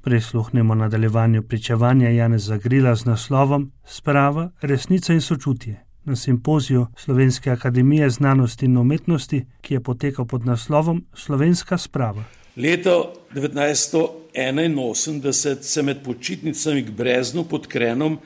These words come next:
Speaker 2: peljal svojega profesorja Johna Carrolla, bil je profesor na Gregoriani v Rimu.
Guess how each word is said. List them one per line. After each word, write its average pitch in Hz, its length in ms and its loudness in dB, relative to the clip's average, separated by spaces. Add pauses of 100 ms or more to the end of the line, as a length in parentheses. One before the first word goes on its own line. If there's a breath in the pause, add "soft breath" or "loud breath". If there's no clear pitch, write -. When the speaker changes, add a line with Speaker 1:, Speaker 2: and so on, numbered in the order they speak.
(460 loud breath)
Speaker 2:
peljal 139 380 2
svojega 135 520 0
profesorja 135 920 -4 (360 loud breath)
Johna 135 400 0
Carrolla, 139 680 0 (300)
bil 131 140 -2
je 117 100 0
profesor 120 580 -4 (180)
na 107 120 -6
Gregoriani 110 640 -2
v 117 80 -4
Rimu. 98 240 -10